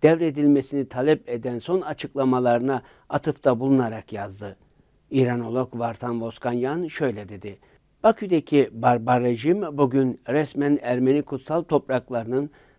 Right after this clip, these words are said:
tam da bu fotoğrafta durduğum bölgeye teslim edilmesini talep ettiğini duyurdu." Verin Voskepar,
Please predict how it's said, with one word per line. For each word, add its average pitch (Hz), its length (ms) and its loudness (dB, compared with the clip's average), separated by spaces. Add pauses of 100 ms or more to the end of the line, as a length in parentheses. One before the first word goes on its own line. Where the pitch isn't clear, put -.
(120)
tam 196 280 4
da 165 180 2
bu 165 100 4
fotoğrafta 139 880 2
durduğum 131 600 -2
bölgeye 123 400 2
teslim 127 400 -8
edilmesini 143 800 2 (220)
talep 151 320 4
ettiğini 127 500 0
duyurdu." 113 540 -10 (420)
Verin 127 460 0
Voskepar, 120 640 -4